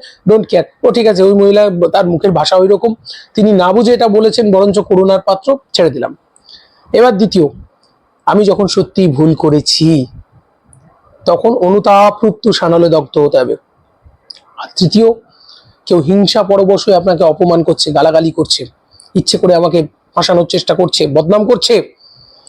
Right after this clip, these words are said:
সাইলেন্ট হয়ে যান, চুপ হয়ে যান বন্ধু।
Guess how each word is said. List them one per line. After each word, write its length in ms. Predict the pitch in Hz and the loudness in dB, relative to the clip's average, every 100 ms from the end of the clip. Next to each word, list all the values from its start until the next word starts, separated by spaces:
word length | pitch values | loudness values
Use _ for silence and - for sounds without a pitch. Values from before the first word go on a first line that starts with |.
| _ - - - - - | _ -16 -16 -16 -16 -6
সাইলেন্ট 440 | - 185 208 196 | -2 0 0 -4
হয়ে 100 | - | -6
যান, 320 | 117 - - - _ _ _ _ _ _ - | -10 -12 -18 -20 _ _ _ _ _ _ -8
চুপ 300 | - 302 240 | 0 0 0
হয়ে 160 | 190 | -2
যান 200 | 151 123 | 0 -2
বন্ধু। 540 | 127 131 202 285 392 | -2 0 2 2 0